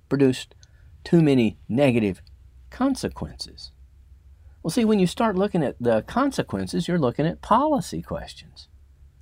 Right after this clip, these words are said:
That has nothing to do with what is the meaning of a word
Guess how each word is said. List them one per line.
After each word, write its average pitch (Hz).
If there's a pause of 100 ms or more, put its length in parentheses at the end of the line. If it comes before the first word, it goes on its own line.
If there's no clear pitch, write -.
That 220
has 262
nothing 254
to 175
do 214
with 143
what 156
is 139
the 107
meaning 123
of 98
a 98
word 147